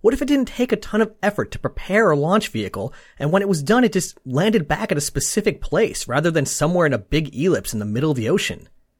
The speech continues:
What if you had a reusable spacecraft with wings? This was actually not a new idea. In fact, it actually predated the capsule-style spacecraft we wound up with by a number of years.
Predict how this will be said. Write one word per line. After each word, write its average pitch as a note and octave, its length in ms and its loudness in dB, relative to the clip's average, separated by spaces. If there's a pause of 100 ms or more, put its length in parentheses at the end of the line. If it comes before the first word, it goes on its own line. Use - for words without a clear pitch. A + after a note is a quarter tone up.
(460)
What G#2 240 0
if A3+ 120 0
you C4+ 120 4
had C3+ 380 -2 (140)
a A#2+ 80 -4
reusable D#3 680 2
spacecraft C3+ 760 -2 (260)
with G#2+ 260 -4 (120)
wings? - 600 -4 (1600)
This - 300 2
was A#3 280 0
actually D3+ 340 0
not C3 280 0
a A#2+ 40 -4
new C#3+ 200 4
idea. G#2+ 420 -2 (760)
In E3 100 2
fact, G3 300 -2 (260)
it C#3+ 100 -2
actually F#3+ 280 0
predated D#3+ 580 2
the G#2 80 -4
capsule-style D3 720 -2
spacecraft C3+ 640 -2
we A#2 80 -2
wound A2+ 280 -2
up G3+ 200 2
with F2+ 180 -8
by G2 140 -6
a G2+ 60 -6
number C#3+ 360 0
of E2+ 80 -8
years. - 420 -2